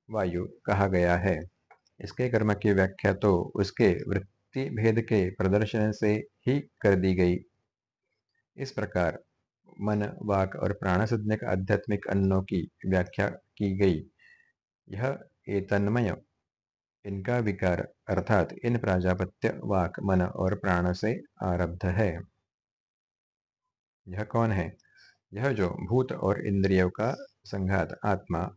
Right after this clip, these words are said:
यानी पिंड है, जो अविवेकियों द्वारा आत्मा स्वरूप से माना गया है।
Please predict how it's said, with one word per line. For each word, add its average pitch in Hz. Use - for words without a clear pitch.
यानी 104
पिंड 123
है, 82
जो 117
अविवेकियों 104
द्वारा 92
आत्मा 113
स्वरूप 104
से -
माना 87
गया 82
है। 92